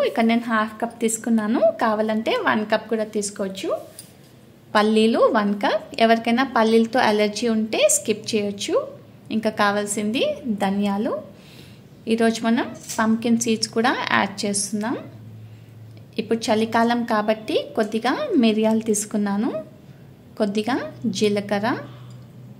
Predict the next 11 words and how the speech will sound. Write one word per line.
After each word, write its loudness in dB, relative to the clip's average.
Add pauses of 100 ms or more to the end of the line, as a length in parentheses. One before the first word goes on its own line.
(640)
తగినంత 0 (240)
సాల్ట్, 0 (480)
కొద్దిగా -2 (100)
స్పైసీనెస్ 0
కోసం -2 (240)
దాల్చిని 0
ఇంకా -4 (160)
ఇలాచీ, -2 (1000)
పసుపు -2
ఇంకా 2 (680)
ఎండుమిర్చి. 0